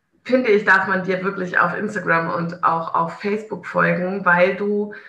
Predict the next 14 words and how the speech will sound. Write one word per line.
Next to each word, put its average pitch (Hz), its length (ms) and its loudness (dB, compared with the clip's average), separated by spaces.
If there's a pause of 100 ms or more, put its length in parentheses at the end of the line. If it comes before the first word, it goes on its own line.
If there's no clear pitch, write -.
(200)
ganz 190 360 4 (100)
wundervolle 185 960 2
Flipcharts - 720 -4
immer 143 220 -6
postest. - 760 -10 (580)
Ähm, 190 480 6
du 208 160 0
bist 214 400 2
so 214 220 2
eine, 262 500 2 (140)
so 190 200 -4
ein 202 220 -2
kreativer 214 720 -2
Mensch 175 480 -4